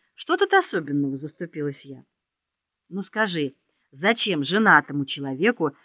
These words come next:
перекладывать свое хозяйство с места на место? Кому он хочет нравиться? Поверь моему слову, он бабник.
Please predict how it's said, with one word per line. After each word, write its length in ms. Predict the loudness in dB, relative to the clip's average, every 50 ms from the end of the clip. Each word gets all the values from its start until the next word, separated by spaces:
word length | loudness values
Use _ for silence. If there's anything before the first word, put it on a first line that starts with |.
| _ _ _ _
перекладывать 760 | 0 2 4 4 2 4 8 8 10 10 8 6 0 -4 -4
свое 260 | -2 0 4 4 4 6
хозяйство 640 | 6 4 4 6 6 4 4 4 2 -2 -8 -10
с 120 | -6 -4
места 320 | -2 -2 -2 -2 -2 -4 0
на 140 | 2 2 2
место? 420 | 2 0 -2 -4 -8 _ -20 -20 _ _ _ _ _ _ _
Кому 220 | 6 8 10 10
он 180 | 10 10 10 10
хочет 300 | 8 6 6 4 6 6
нравиться? 580 | 8 10 10 10 8 8 4 -2 -10 -18 -20 -20 _ _ _ _ _ _ _ _ _ _ _
Поверь 500 | 0 0 0 2 2 4 6 6 6 6
моему 320 | 4 4 4 4 2 0
слову, 580 | -2 -6 -6 -2 0 2 2 2 0 -2 -4 _ _ _ _ _ _ 0
он 360 | 6 8 10 10 10 8 6
бабник. 760 | 4 6 8 10 12 12 12 10 6 4 4 2 0 -2 _